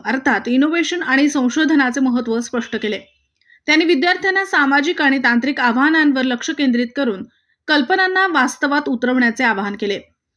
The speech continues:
स्पर्धेत सादर झालेले कृषी, ऊर्जा आणि स्मार्ट सिटीवर आधारित प्रकल्प देशाच्या प्रगतीसाठी महत्त्वपूर्ण ठरतील, असा विश्वास त्यांनी व्यक्त केला.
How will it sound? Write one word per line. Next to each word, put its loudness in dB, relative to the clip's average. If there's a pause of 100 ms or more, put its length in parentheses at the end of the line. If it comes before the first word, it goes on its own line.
(180)
स्पर्धेत 2
सादर 2
झालेले 0
कृषी, -2
ऊर्जा 0
आणि 2
स्मार्ट 0
सिटीवर -2
आधारित -2
प्रकल्प -2 (460)
देशाच्या 2
प्रगतीसाठी 0
महत्त्वपूर्ण 0
ठरतील, -2 (500)
असा 0
विश्वास 0
त्यांनी 2
व्यक्त -4
केला. -4